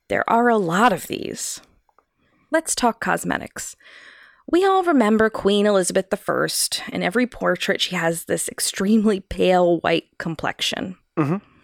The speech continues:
Speaker 1: She wanted to show that her skin was as pure as her soul. Now, this is very problematic.
Speaker 2: <laughs>
Speaker 1: I'm just,
Speaker 2: Yes, a little
Speaker 1: I'm just
Speaker 2: bit.
Speaker 1: saying why she did this.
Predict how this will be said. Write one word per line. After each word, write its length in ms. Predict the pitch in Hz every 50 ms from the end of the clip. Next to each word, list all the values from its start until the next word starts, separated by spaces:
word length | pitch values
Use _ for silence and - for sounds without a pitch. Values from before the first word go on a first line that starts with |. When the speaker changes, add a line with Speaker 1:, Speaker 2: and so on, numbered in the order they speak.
| _ - - - - _ -
Speaker 1:
She 200 | - - 285 294
wanted 260 | 302 311 330 339 311
to 100 | - 302
show 340 | 262 - - 196 185 185 180
that 160 | 180 - -
her 160 | - - 190
skin 560 | 190 - - - - 214 202 208 208 214 214 -
was 160 | - 170 -
as 140 | 165 - -
pure 420 | - - - 185 185 202 214 226
as 140 | 220 220 -
her 180 | - - 226
soul. 580 | 233 - - - 180 165 165 160 160 160 156 180 -
Now, 240 | - - - - -
this 200 | - - 170 -
is 100 | - 151
very 320 | 156 165 156 135 127 87 -
problematic. 720 | - - 69 69 - - 95 95 92 92 90 90 - - -
Speaker 2:
<laughs> 360 | 180 - 202 147 147 - -
Speaker 1:
I'm 280 | 262 185 196 208 208
just, 300 | 196 180 220 226 233 -
Speaker 2:
Yes, 220 | - 180 - - -
a 40 | -
little 140 | - 202
Speaker 1:
I'm 40 | 196 175
just 180 | 214 - -
Speaker 2:
bit. 140 | - - -
Speaker 1:
saying 420 | - 247 247 202 185 185 190 190
why 260 | 185 170 175 170 156 160
she 240 | 165 - - 180
did 200 | 160 147 151 143
this. 340 | - - - - - - -